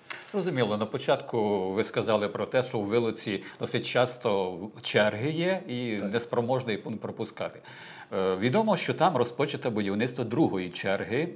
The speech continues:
Speaker 1: Вилоцького переходу. Чому вона так і не будується? Ця, е, я так розумію, розбудова почалася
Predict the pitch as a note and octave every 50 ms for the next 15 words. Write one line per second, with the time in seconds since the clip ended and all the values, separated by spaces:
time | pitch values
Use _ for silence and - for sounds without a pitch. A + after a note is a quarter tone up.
0 | - G#2+ G2 F#2 G2 F#2 F#2+ G2+ A2+ A#2+ B2+ A#2+ A#2+ - - A#2+ G#2 - B2+ A2
1 | - - - F#2 E2+ E2+ - - - - - - - - - B2 C3 G3 F#3 E3
2 | D3+ D3+ C3+ - D#3 D3 - - A2 A2 B2+ A#2 A2+ B2 A2 G#2 F#2+ E2+ - -
3 | - - - - D3+ D#3 D3 - - G#2+ G2 G2+ G2+ G2 F#2+ G2+ G2+ G2 G2 -
4 | C3+ - A#2+ A#2 G2 G#2 G#2+ A#2 C#3 C3+ A#2 G#2+ G#2+ F#2+ F2 F#2+ G#2+ G#2+ B2 C3
5 | A#2+ B2 A#2 G2+ - - G2 G2 G2+ G#2+ - - B2 A#2+ A#2+